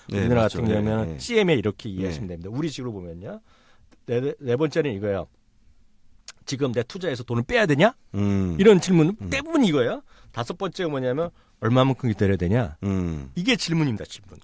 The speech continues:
Speaker 1: 어.
Speaker 2: 이게 맞죠? 그,
Speaker 1: 네, 맞는
Speaker 2: 예,
Speaker 1: 질문이에요.
Speaker 2: 그걸 우리가 우리식으로 약간씩 변형해서 이해하시면 되는데요.
Speaker 1: 음.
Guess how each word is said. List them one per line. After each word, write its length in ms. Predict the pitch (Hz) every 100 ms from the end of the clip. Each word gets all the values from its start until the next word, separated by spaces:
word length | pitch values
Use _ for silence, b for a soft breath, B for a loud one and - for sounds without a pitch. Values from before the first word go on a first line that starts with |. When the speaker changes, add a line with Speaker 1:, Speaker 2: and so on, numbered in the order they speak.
| -
Speaker 1:
어. 480 | 85 85 82 76 64
Speaker 2:
이게 100 | 214
맞죠? 360 | 110 - 113 -
그, 100 | 226
Speaker 1:
네, 60 | 214
맞는 200 | 127 147
Speaker 2:
예, 60 |
Speaker 1:
질문이에요. 460 | 117 170 127 85 76
Speaker 2:
그걸 220 | 175 226
우리가 460 | 175 151 185 208 196 -
우리식으로 560 | 147 208 226 220 220 202
약간씩 560 | - 220 208 226 214 -
변형해서 560 | - 107 165 208 185 185
이해하시면 480 | 117 143 127 143 113
되는데요. 380 | 87 90 95
Speaker 1:
음. 160 | 85